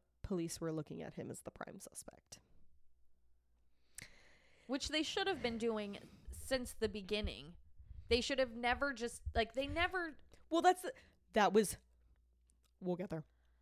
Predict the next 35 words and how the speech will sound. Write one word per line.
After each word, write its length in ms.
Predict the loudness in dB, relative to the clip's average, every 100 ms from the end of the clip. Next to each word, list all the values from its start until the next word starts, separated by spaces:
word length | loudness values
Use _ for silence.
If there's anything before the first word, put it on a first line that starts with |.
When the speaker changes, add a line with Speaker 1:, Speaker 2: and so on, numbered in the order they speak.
| -14
Speaker 1:
We'll 80 | -12
get 100 | -8
there. 120 | -10 -12 -8
Speaker 2:
Okay. 260 | -6 -4 -6 -8
Speaker 1:
Hold 240 | -4 -2
on 60 | -2
that 120 | -4
thought. 140 | -6 -8 -12 -6
Speaker 2:
Hold, 160 | -4 -4 0
hold, 260 | 0 0 -4
hold 200 | 2 2
on. 60 | 2 -8 -18 _ -20 -20 -20 _ -18
Speaker 1:
Six 420 | -8 -2 -2 0
days 280 | -2 -2 0
later, 440 | 4 6 6 2 0
on 200 | 0 0
January 520 | 0 0 0 0 0
tenth, 400 | -2 -4 -6 -6 -18 -20 -20 -20 -20 -12 4
divers 500 | 6 8 4 -2 -2
in 60 |
the 80 | -6
Pines 500 | -4 -2 -2 -2 -4
River 400 | -4 -2 -2 -4 -2
located 500 | -2 -2 -6 -4 -2
a 80 | -2
gun 420 | -2 -4 -6 -10 _ _ _
and 320 | -6 -6 -6 -12
Carol's 460 | -8 -6 -4 -8 -12
purse, 520 | -14 -16 -16 -14 -14 -16 _ -20 -16 -4
right 300 | -2 -2 -2
where 160 | -2
Matthew 380 | -2 -4 -6 -10
said 240 | -8 -10
he 180 | -10 -12
threw 180 | -12 -12